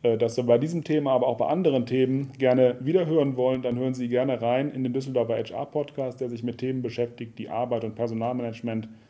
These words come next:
betreffen. Neue Folgen gibt's wie immer Mitte des Monats auf unserer Seite w w w orgaperso punkt h h u punkt d e oder bei iTunes oder bei Spotify. Dort finden Sie auch die Shownotes zu dem heutigen Podcast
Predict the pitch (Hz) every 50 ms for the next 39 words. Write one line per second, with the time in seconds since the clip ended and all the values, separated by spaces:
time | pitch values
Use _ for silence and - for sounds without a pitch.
0 | _ _ _ - 113 - - 143 156 - 165 156 147 143 143 160 170 160 165 -
1 | 139 143 147 143 143 131 123 - - - 117 113 127 135 131 120 113 113 131 139
2 | 147 156 143 - 156 113 120 120 127 147 170 170 156 139 127 123 110 120 127 123
3 | 120 113 113 110 110 113 117 131 135 - 131 117 117 117 113 113 113 110 107 113
4 | 117 120 123 123 - - 110 110 120 120 120 110 - 120 117 120 123 120 120 113
5 | 117 - 123 120 120 117 117 120 113 104 107 117 120 120 117 - 113 110 107 -
6 | 104 - 113 120 131 139 139 - - - _ _ _ _ - - 147 147 139 127
7 | 127 110 117 123 135 135 - 143 135 120 123 127 117 113 107 107 104 - - 147
8 | 151 - 160 - - 135 127 127 131 131 127 - - - - _ _ - 127 123
9 | - - 147 147 139 131 123 120 113 - - 113 - - 160 180 185 170 147 -
10 | - 143 139 127 127 131 127 127 131 127 123 127 127 123 123 - - 120 117 117
11 | 113 - -